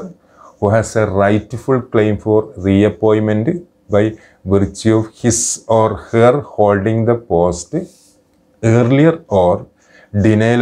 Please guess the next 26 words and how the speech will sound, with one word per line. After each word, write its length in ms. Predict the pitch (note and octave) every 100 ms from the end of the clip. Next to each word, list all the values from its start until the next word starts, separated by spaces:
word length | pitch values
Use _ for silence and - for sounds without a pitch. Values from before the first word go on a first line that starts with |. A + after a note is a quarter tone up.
| C3
of 160 | C3+
promotion 760 | - G2+ G2 G#2 - A2 G#2+ G2+
to 140 | G#2+ G#2
a 20 | A#2+ - _ _ _ -
teacher 540 | G2 E2+ - C#3+ D#3+ - _ _ _
who 140 | - A2
is 240 | A2 -
rightful 800 | F2 G2 G2+ A2 - - C#3 C#3 - _ _ _ -
claimant 600 | A2+ G#2+ A2+ A#2+ B2 -
for 280 | - A2+ A2
promotion 760 | G#2 F#2+ F#2+ G#2 - A2+ G#2+
by 160 | G#2 G2+
the 140 | G2
manager 680 | F#2+ F2 F2+ G2+ G2 D3 D3 _
or 240 | F#2+ F#2+ F#2
the 60 | G2 -
conviction 880 | G#2 G2+ G#2 A2+ - _ - C#3+ E3+ _ -
of 300 | G2+ F#2+ - _ _ _ _ - G#2
the 60 |
manager 580 | G2 F2+ F#2+ G2 F2 F#2+ F#2+
of 200 | F#2+ G2+
an 180 | F#2+ F2+
offense 640 | F2 E2+ B2 A#2+ A#2 F#3+ A3 - _ _ -
involving 640 | F#2+ F#2+ G2+ G2+ G2 F3 G3+ - _ - - F#2
മോറൽ 360 | F#2 F#2+ G2 G#2 - _ _ _ -
ടർപ്പിറ്റ്യൂഡ്. 760 | F#2 D2+ G2 D2 G2 E2 -